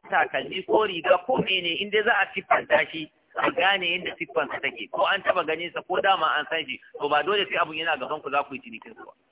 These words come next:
Ya halatta a yi, a yi cinikin sa a haka. To amma ku kula, cewa aka yi wa bai'i milkin, sai da abin da ka mallaka.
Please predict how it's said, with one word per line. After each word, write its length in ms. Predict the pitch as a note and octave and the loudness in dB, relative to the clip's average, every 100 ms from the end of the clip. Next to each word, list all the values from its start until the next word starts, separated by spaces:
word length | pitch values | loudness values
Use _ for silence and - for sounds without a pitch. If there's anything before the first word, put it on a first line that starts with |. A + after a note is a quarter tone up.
| _ _ _ _ _ _ - | _ _ _ _ _ _ -2
Ya 120 | D3 | 2
halatta 320 | C#3+ C#3 C#3+ | 2 2 2
a 80 | B2 | 2
yi, 340 | C3 C#3+ C#3+ - _ _ _ _ _ _ | 2 0 -2 -12 _ _ _ _ _ _
a 60 | - | -6
yi 60 | - | -2
cinikin 340 | - - - | -4 0 -2
sa 80 | - | -2
a 100 | - | -4
haka. 260 | F#2+ - - - _ _ _ _ _ _ | -4 -6 -10 -16 _ _ _ _ _ _
To 60 | B2+ | 0
amma 260 | C#3+ E3+ | 4 4
ku 100 | C#3+ | 2
kula, 340 | A#2+ A#2+ B2 - - _ _ _ _ _ _ | 0 2 2 0 -10 _ _ _ _ _ _
cewa 220 | - D#3 D3+ | 2 4 4
aka 180 | D3 C3+ | 2 2
yi 80 | C3+ | 2
wa 180 | C3 | 2
bai'i 440 | A#2+ C#3+ D#3 C#3 C3 | 2 2 0 -2 -2
milkin, 460 | B2+ D3+ C#3+ A#2+ F#2 _ _ _ _ _ _ _ _ _ _ | 0 0 -2 -10 -14 _ _ _ _ _ _ _ _ _ _
sai 140 | - - | -8 4
da 100 | - | 4
abin 160 | A2+ B2+ | 4 -4
da 80 | A#2+ | -6
ka 100 | A#2 | -6
mallaka. 360 | G#2 G2 - | -8 -10 -14